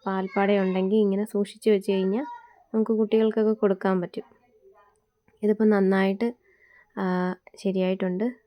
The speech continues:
ഈ വിട്ട് കിടക്കുന്നത് നമ്മുടെ നെയ്യാണ് കേട്ടോ.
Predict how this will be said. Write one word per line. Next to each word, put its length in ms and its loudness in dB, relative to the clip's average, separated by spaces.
ഈ 180 6
വിട്ട് 240 0
കിടക്കുന്നത് 440 0
നമ്മുടെ 300 0
നെയ്യാണ് 540 0
കേട്ടോ. 280 -4